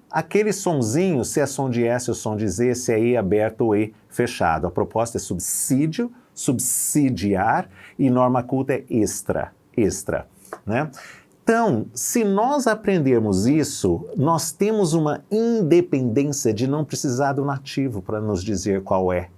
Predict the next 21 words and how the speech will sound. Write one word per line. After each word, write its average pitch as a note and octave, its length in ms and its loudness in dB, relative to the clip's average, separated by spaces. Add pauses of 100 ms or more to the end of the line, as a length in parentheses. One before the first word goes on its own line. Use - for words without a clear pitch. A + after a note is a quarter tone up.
(120)
a A#2 100 -2
pronúncia. G2 640 -2
A B2 120 -4
gente C3 260 -6
vai A#2+ 240 -2
ao A2+ 100 -2
dicionário. A#2+ 500 -2
E D3 60 6
hoje C3+ 280 4
o B2+ 40 0
dicionário G#2 400 0
eletrônico, A2 640 -2
então, B2+ 340 -4 (300)
fica C#3+ 260 -2
uma C3 160 0
coisa B2 460 0 (160)
fantástica. - 880 -2
Claro D#3 480 0
que - 120 -4
isso C#3+ 480 0
leva C#3 480 0